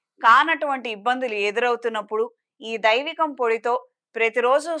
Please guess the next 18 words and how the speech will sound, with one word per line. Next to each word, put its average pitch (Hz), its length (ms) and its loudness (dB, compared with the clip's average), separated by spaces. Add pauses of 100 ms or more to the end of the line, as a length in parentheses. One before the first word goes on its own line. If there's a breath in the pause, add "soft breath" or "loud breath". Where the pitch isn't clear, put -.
సాయంత్రం 262 540 2 (100)
వేళ 214 220 2 (540)
ఇరవై 247 240 0 (100)
ఒక్క 240 140 -8 (100)
రోజుల 269 320 0 (120)
పాటు 208 300 2 (500)
ధూపం 285 340 0 (120)
వేయండి. 226 480 -4 (360)
అనుకున్న 302 460 0 (180)
కార్యక్రమాలలో 226 840 2 (400)
పురోగతిని 285 600 0 (100)
సాధించగలుగుతారు. 233 1080 2 (360)
మంచి 240 340 -4 (100)
శుభవార్తలను 262 840 0 (480)
వినగలుగుతారు. 202 880 -2 (640)
ఆర్థిక 285 300 2 (140)
సమస్యలు 233 520 -2 (480)
అధికంగా 277 480 4